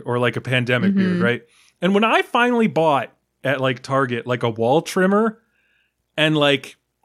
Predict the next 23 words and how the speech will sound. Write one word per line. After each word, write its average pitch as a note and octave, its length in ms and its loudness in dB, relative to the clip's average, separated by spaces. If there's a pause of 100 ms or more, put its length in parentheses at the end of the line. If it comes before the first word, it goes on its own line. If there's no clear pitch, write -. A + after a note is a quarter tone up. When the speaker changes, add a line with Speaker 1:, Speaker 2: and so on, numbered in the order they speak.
(260)
Speaker 1:
you E3+ 140 -4
know, C#3 220 2
zipped C3+ 400 -6
up E3+ 160 -2
the D3 80 -4
sides D#3 540 0
and C#3 100 -2
cleaned D#3 340 -4
it D3 80 -2
up D3+ 220 0
a D3+ 40 -4
bit D3+ 340 0
and, B2+ 100 -4
like, B2 160 -2
aligned B2+ 420 -2
it, F3+ 280 -2 (520)
I F#3+ 120 0
was B3 160 0
suddenly A#3 240 2
like, G#3 180 0
"Oh, A#3 480 -2
I G#3 300 -2 (120)
look, G#3+ 400 -2